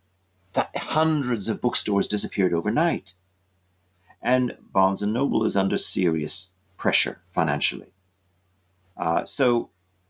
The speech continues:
they, book publishers can no longer just rely on booksellers to drive demand with customers. Moreover,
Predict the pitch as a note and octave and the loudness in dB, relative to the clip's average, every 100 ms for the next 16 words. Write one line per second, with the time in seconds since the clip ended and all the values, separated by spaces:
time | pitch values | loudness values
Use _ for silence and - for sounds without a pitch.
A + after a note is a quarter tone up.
0 | _ - _ _ - - - D#3+ F3 - | _ -20 _ _ -20 -18 2 4 4 -2
1 | _ - G2 G2+ G#3 G3 - - - _ | _ -18 -12 -8 2 2 2 -12 -20 _
2 | - G3 G3 - - - D3 F3+ F3+ D#3+ | -4 -4 -2 -4 -4 -2 -2 0 0 0
3 | C3+ A#2 C3 C3 - A2 G2+ C3 D3 F2 | 0 -2 -2 -4 -2 0 2 0 0 -2
4 | C#2+ C2 _ _ _ _ _ A2+ A2+ A2+ | -4 -8 _ _ _ _ _ 0 2 2
5 | G2 _ _ F#2+ B2+ - - F#2+ E2 D#2+ | -4 _ _ 0 0 0 -2 0 0 -2
6 | - - _ _ _ _ - B2 A2+ G2+ | -4 -8 _ _ _ _ -2 2 2 0
7 | - _ _ _ _ _ - A2 A#2 A2+ | -4 _ _ _ _ _ -12 0 2 4
8 | G#2 G2 G#2 F2+ F#2+ E2+ D#2+ D#2+ - _ | 2 0 -2 0 2 0 -2 -4 -8 _
9 | _ _ - F#2 - G2+ - - C2+ - | _ _ 0 0 2 0 0 -2 -4 -8
10 | - - _ _ _ _ _ _ _ _ | -14 -20 _ _ _ _ _ _ _ _
11 | _ _ _ _ _ _ _ A#2 B2+ E3 | _ _ _ _ _ _ _ -4 0 2
12 | C3 F#2+ D#2 | 2 0 -8